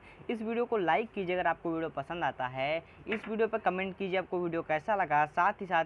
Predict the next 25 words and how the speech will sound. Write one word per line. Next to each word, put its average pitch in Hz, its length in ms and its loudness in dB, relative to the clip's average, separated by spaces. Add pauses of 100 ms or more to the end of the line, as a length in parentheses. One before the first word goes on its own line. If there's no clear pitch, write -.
इस 180 120 -6
वीडियो 160 260 -4
को 147 80 -8
अपने 135 180 -6
दोस्तों 135 240 -8
के 120 80 -14
साथ 156 140 0
शेयर 208 260 -2
कीजिए। 117 360 -8 (540)
और 202 180 4
दोस्तों, 226 380 -2 (100)
अगर 180 180 2
आपने, 202 440 -2 (120)
आप 175 240 2
चैनल 185 140 -6
पे 190 140 -2
हमारे 175 300 -2
नए 160 200 -2
हैं, 170 160 -6
चैनल 165 200 -4
को 180 160 -2
ज़रूर 147 340 0
से 185 140 -6
सब्सक्राइब 151 440 -4
करिएगा, 151 540 2